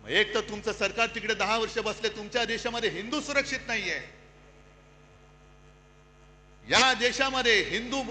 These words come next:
धर्म विचारून गोळ्या घालणाऱ्या अतिरेक्यांच्या देशाबरोबर तुम्ही क्रिकेट खेळता.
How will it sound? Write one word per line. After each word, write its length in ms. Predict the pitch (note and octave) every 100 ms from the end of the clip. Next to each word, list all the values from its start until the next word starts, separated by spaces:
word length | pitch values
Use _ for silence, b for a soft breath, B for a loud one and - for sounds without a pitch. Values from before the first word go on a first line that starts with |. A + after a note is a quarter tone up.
| - E3
धर्म 200 | A3+ C4+
विचारून 480 | B3+ C4 C4 C4
गोळ्या 280 | A3 G#3 B3+
घालणाऱ्या 400 | G#3+ A#3 B3 B3
अतिरेक्यांच्या 680 | G#3+ G3 C4 C4+ B3 B3 B3+
देशाबरोबर 560 | E3 G3+ C4 B3+ B3+ B3
तुम्ही 160 | B3+
क्रिकेट 400 | - G3+ C#4+ C#4+
खेळता. 300 | B3+ A3+ F#3+